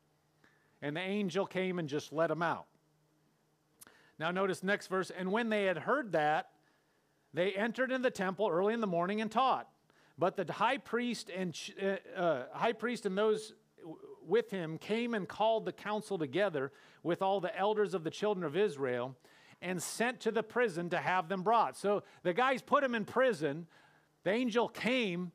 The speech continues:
got him out of prison, and said, "Go preach."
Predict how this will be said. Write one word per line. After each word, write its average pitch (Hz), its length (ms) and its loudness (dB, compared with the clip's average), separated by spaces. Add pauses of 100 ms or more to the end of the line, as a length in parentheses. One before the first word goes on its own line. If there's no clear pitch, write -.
(240)
got 214 280 4
him 196 120 0
out 233 220 2
of 247 80 -2
prison, 180 640 0
and 165 160 -4
said, 196 220 2
"Go 214 140 4
preach." - 680 -2